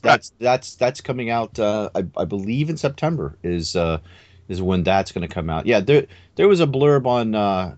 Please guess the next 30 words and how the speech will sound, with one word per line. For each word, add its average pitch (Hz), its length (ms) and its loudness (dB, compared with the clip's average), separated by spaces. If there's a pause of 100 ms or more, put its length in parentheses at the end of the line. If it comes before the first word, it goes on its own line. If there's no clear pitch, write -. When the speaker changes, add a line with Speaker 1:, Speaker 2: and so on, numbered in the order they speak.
(120)
Speaker 2:
that 104 100 0
I 107 40 2
saw 104 160 -4
on 98 80 -2
Facebook 95 420 -2
that 90 120 0
there's, 98 180 -4
like, 92 120 -2
twenty 151 280 -2
different 113 360 -2
books, 107 280 0
different, 101 560 -4
uh, 90 220 2 (320)
children's 147 480 2
books - 640 -2
and 95 300 -2
novels, 120 920 0
um, 85 640 0
that 98 280 2
are 95 100 2
gonna 95 320 0 (640)
not 135 360 2
give 151 200 4
away 127 460 4
anything, 156 480 -2
but 123 180 -2
set - 460 -2
things 123 460 -4
up 110 260 2
for, 95 680 -2